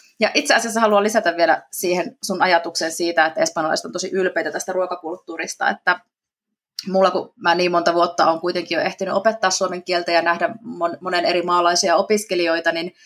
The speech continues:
se on ihan hämmentävää, että miten se toistuu, niin kuin, kaikkien espanjalaisten opiskelijoiden kohdalla, että kun me jossain vaiheessa jutellaan vaikka ruuasta ja harjoitellaan sitä, että no, missä maassa on paras ruoka, niin yleensä opiskelijat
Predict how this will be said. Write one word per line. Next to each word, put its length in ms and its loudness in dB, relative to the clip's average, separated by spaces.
se 200 2
on 140 2
ihan 220 2
hämmentävää, 600 4
että 120 -2
miten 200 -4
se 140 -8
toistuu, 440 -4
niin 140 -10
kuin, 120 -12
kaikkien 440 -2
espanjalaisten 580 -4
opiskelijoiden 720 -6
kohdalla, 560 2
että 200 -4
kun 120 -10
me 80 -2
jossain 320 2
vaiheessa 360 2
jutellaan 400 2
vaikka 260 -2
ruuasta 520 0
ja 100 2
harjoitellaan 600 2
sitä, 300 -2
että 200 -8
no, 80 -10
missä 280 -4
maassa 360 0
on 120 -4
paras 340 0
ruoka, 400 -4
niin 360 -6
yleensä 420 2
opiskelijat 600 2